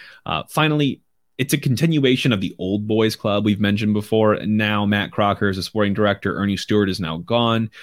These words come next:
but it still kind of feels like that when Greg is brought back to, uh, this head coach position. I feel like there's a lack of transparency around this. I don't think it's gonna change, and I'm anticipating there's not gonna be many details released. Like, who did we talk to?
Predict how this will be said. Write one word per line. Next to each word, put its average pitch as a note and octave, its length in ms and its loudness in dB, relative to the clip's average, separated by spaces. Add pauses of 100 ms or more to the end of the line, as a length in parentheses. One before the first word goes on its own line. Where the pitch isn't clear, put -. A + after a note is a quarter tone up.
(160)
but B2 100 0
it A#2 60 -4
still C#3 260 2
kind B2 240 -6
of G2 60 -8
feels G#2+ 340 -4
like A2 200 -4
that A2+ 220 0
when F#2+ 160 -4
Greg F#2+ 300 -4
is F2+ 100 -8
brought - 360 -6
back G2+ 480 -10
to, F#2+ 500 -6 (380)
uh, F#2+ 160 -10
this G2 280 -4
head G#2+ 220 -4
coach G#2+ 240 0
position. G#2+ 500 0 (300)
I F#3 60 -2
feel G#3+ 160 -2
like G3 40 2
there's F3 120 4
a A2+ 40 4
lack G#2 200 2
of G2+ 80 -4
transparency F#2+ 720 -4
around G2+ 240 2
this. G2+ 240 0
I - 40 -4
don't A#2 100 2
think A#2 100 2
it's G#2 100 -2
gonna F#2+ 140 0
change, G2+ 680 0 (400)
and G2+ 80 0
I'm G2 80 2
anticipating G2 580 -2
there's F#2+ 160 -2
not G2 60 0
gonna F#2+ 80 -2
be F#2+ 100 0
many F#2+ 140 -2
details F#2+ 360 -2
released. G2+ 280 -2
Like, G2 140 -4
who D#3 220 0
did E3+ 120 6
we G2 100 -2
talk - 300 -12
to? G#1 200 -18